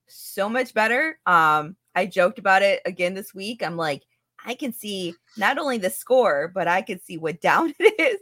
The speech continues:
I can see how many yards to go and how much time is remaining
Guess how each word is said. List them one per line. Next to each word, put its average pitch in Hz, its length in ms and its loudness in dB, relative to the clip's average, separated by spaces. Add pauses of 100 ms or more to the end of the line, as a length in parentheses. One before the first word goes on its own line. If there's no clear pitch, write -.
(360)
I 226 180 2
can 247 200 -8
see 262 140 -6
how 262 180 2
many 214 180 -6
yards 202 380 0
to 190 80 -8
go 220 420 2
and - 140 -6
how 233 100 -6
much 208 260 -12
time 220 320 -2
is 175 160 -10
remaining 190 600 -4